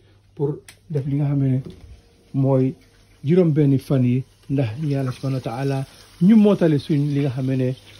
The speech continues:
mooy suñ, eh, eh, eh, at bi, comme ni ko sallallahu alayhi wa sallam jàngale, saxaaba yi dañ ko doon defee noonu. Bon, ñun tamit ñoo ñëw suñ royuwaay, suñ, suñ yooyu lañ war a roy, ndax ñu mun ta mun, mun a mucc àdduna àllaaxira. Loolu la ñuy wax subhanahu wa taala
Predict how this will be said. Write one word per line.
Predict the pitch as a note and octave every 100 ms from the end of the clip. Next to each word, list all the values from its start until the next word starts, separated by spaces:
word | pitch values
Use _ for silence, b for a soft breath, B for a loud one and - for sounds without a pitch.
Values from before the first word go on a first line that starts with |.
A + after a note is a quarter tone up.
| B
mooy | D3 C#3 C3 B2+ C3+
suñ, | - - C3 B2 B2 -
eh, | C3+ A#2+ A#2+ A#2+ -
eh, | C3 A#2+ B2 - b b b -
eh, | C3 A#2+ B2 -
at | - E3+ C3+
bi, | F3+ E3+ -
comme | C#3 C3+
ni |
ko | B2+
sallallahu | C3+ C#3 B2+ B2+
alayhi | B2+ C3
wa |
sallam | C#3+ B2+ C3+ C3+
jàngale, | F3+ A3+ A3+ G#3 A3 B B
saxaaba | B - C3 C#3
yi | C#3
dañ | C#3
ko | C#3+
doon | D#3
defee | D3+ F#3
noonu. | G3+ A3+ A#3+ A#3 b b b
Bon, | B2+ C3+
ñun | B2+ C#3
tamit | C#3 C3 C#3
ñoo | D#3+ C#3
ñëw | C3+ C#3+
suñ | B2+ C#3
royuwaay, | C3+ C#3+ D3+ G3+ A#3 - - - -
suñ, | D3 D3 -
suñ | E3 D#3
yooyu | D3
lañ | C#3+ C#3
war | C#3
a |
roy, | B2+ B2+ B2 - - - -
ndax | C#3+ C3+ -
ñu | C#3+
mun | C#3 C#3
ta | C3+
mun, | C3+ C#3+ C#3+
mun |
a | C#3
mucc | C#3 C#3+ D3
àdduna | C3 C3+ C3
àllaaxira. | C3 B2 B2 A#2+ - - - - - C#3
Loolu | C#3
la | C#3+
ñuy | C3 C3+
wax | C3
subhanahu | D3 C#3 C3
wa | C3
taala | C#3 B2+